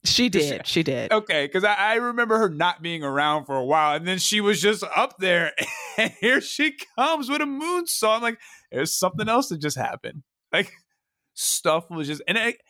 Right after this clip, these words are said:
Speaker 2: great, great action. The women worked really hard, but it was just the, it was just stuff happening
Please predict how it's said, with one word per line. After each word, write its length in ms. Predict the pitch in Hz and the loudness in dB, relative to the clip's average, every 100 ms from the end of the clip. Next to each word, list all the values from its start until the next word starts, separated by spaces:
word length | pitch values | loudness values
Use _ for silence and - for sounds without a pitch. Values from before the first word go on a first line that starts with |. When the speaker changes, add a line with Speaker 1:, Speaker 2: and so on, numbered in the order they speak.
| _ - | _ 0
Speaker 2:
great, 420 | 156 226 - 175 | 4 4 0 -6
great 240 | 135 175 190 | 2 4 4
action. 460 | 160 165 - 156 | 2 -2 -6 -6
The 60 | 147 | -2
women 320 | 160 170 147 | -2 0 0
worked 260 | 139 147 - | 2 2 -2
really 480 | 117 135 175 175 135 | -2 4 6 6 4
hard, 560 | 127 160 147 113 110 _ _ _ _ | 4 4 4 0 -12 _ _ _ _
but 240 | - 160 156 _ _ _ _ _ _ _ _ _ _ - | 2 2 0 _ _ _ _ _ _ _ _ _ _ -6
it 80 | 160 | 2
was 260 | 180 190 160 | 6 6 4
just 240 | 196 - | 2 0
the, 240 | 156 143 139 _ _ | -2 -2 -8 _ _
it 60 | 175 | -6
was 220 | 170 - | -6 -8
just 320 | - - 170 | -8 -2 0
stuff 340 | - - 127 160 | 0 0 -2 0
happening 640 | 151 165 214 120 - - | 0 0 0 -6 -14 -16